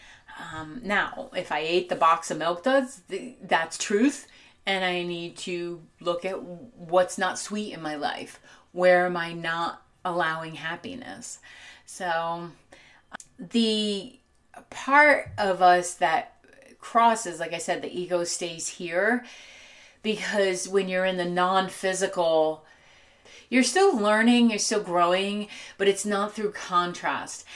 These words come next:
And yes, the ego does provide a contrast to the soul, right? 'Cause the soul is accepting. It's all accepting. Doesn't have an issue <laughs> with non-acceptance. Some of the, um, messages that we're receiving now and what we're seeing in,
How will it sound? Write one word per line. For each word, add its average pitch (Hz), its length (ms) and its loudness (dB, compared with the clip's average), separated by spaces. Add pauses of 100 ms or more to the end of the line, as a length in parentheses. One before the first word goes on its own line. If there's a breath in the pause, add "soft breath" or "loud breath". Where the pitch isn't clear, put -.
(200 loud breath)
And 202 240 -4
yes, 185 360 2
the - 200 -8
ego 185 240 0
does 190 280 2
provide 170 480 -2
a 208 60 -2
contrast - 720 -4
to 208 100 -6
the 220 80 -8
soul, 220 400 0
right? - 300 -6
'Cause 180 160 -14
the 180 100 -10
soul 180 480 0 (520 loud breath)
is 170 580 -4 (160)
accepting. 196 540 0
It's - 120 -6
all 208 200 8
accepting. - 480 -6 (580)
Doesn't 196 280 -2
have 175 200 -2
an 180 80 -2
issue 190 440 4
<laughs> - 40 6
with 247 240 10
non-acceptance. - 920 -4 (680 loud breath)
Some 208 320 4
of 180 520 2 (300 loud breath)
the, 175 440 2
um, 170 400 -8
messages 190 680 2
that 175 180 0
we're 165 160 -6
receiving 196 640 -2
now 220 280 -2
and 190 160 -2
what 175 180 -2
we're 160 100 -10
seeing 185 600 -4
in, 170 520 -6